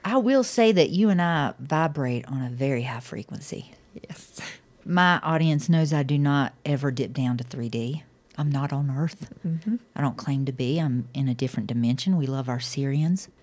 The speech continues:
Speaker 1: You're A, I think. I'm B.
Speaker 2: <laughs> Yeah.
Speaker 1: Aren't you A?
Speaker 2: Mm-hmm.
Speaker 1: Yeah. You are a huge believer in the Akashic Records.
Speaker 2: Yes.
Speaker 1: Talk. I do wanna hear. Tell the audience, please, your experience with Akashic and your love for it.
Speaker 2: Yeah.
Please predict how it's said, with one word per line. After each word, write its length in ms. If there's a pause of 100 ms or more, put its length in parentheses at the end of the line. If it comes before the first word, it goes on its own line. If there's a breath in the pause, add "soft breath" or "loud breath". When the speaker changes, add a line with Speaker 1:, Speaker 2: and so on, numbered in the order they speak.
(160)
Speaker 1:
You're 360
A, 220
I 60
think. 260
I'm 220
B. 380
Speaker 2:
<laughs> 40
Yeah. 120
Speaker 1:
Aren't 200
you 80
A? 300
Speaker 2:
Mm-hmm. 300
Speaker 1:
Yeah. 200 (140)
You 220
are 120
a 80
huge 460
believer 640
in 80
the 120
Akashic 520
Records. 460 (300)
Speaker 2:
Yes. 540
Speaker 1:
Talk. 220 (280)
I 100
do 260
wanna 160
hear. 320 (180)
Tell 160
the 160
audience, 460
please, 580 (360 soft breath)
your 160
experience 640
with 180
Akashic 680 (560 soft breath)
and 460 (640)
your 240
love 180
for 280
it. 180
Speaker 2:
Yeah. 320